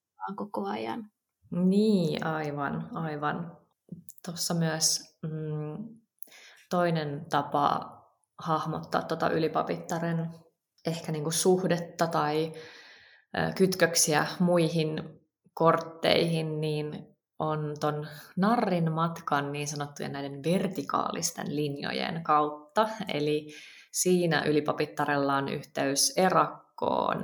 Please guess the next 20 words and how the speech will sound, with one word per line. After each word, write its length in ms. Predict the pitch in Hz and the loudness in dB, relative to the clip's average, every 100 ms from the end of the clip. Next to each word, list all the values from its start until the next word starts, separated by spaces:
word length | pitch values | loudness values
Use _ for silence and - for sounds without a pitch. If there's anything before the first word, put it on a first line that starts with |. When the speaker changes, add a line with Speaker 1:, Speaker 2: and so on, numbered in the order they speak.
| - - | -6 -6
Speaker 2:
ja 100 | 147 - | -4 4
torniin. 800 | 151 156 156 180 214 226 233 247 240 - - - - - | 6 6 4 2 4 4 4 2 -4 -12 -20 -20 -18 -8
Ja 80 | 151 | -2
musta 260 | 170 170 | 0 0
sekin 260 | - 196 180 | 0 0 2
on 80 | 135 | 2
tosi 280 | - 131 143 | 0 -2 0
herkullinen, 760 | 135 135 - - 165 160 151 | -2 0 -2 0 0 -2 -4
että 460 | - 165 - 147 - _ _ _ _ _ _ _ _ _ - - | -6 -6 -2 -2 -4 _ _ _ _ _ _ _ _ _ -16 -4
niissä 180 | 160 160 | -2 4
kaikissa 460 | 180 180 165 - 151 | 4 4 2 0 0
on 340 | 160 - - _ _ _ _ | -4 -6 -14 _ _ _ _
myös 460 | - 180 151 - - | -2 0 2 2 2
sit 220 | 151 - | 0 -4
mun 180 | 151 143 | -6 -4
mielestä 240 | 143 143 - | -4 -4 -2
kysymys 800 | 139 139 139 - - - _ - - - | -2 -2 -4 -4 -4 -6 _ -20 -12 -2
totuudesta, 1120 | 147 147 - - 76 - - - - - - - - - | 0 0 -6 -4 -2 0 0 0 0 4 2 0 -12 -6
niinku 160 | - 170 | -2 0
jälleen, 800 | 170 196 - 165 202 202 202 202 | 4 4 4 4 4 4 2 -2